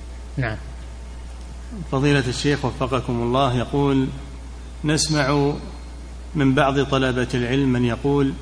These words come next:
Speaker 2: 'اشتغل بعيبك ولا تشتغل بعيوب الناس'، وقصده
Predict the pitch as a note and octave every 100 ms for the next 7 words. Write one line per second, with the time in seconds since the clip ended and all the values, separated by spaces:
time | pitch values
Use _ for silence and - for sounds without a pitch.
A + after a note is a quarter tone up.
0 | - - - - G3 - - D3+ C#3 C#3
1 | B2+ A#2+ C3+ C#3 C3+ C3 E3 C#3 - -
2 | - - - - - D3 D#3 C#3+ C#3+ -
3 | C#3+ C3+ B2+ C3 B2 C3 C#3 B2+ A#2+ G#2
4 | - - - - - - - - D3 C3+
5 | E3 - D3 C#3+ C#3+ C#3+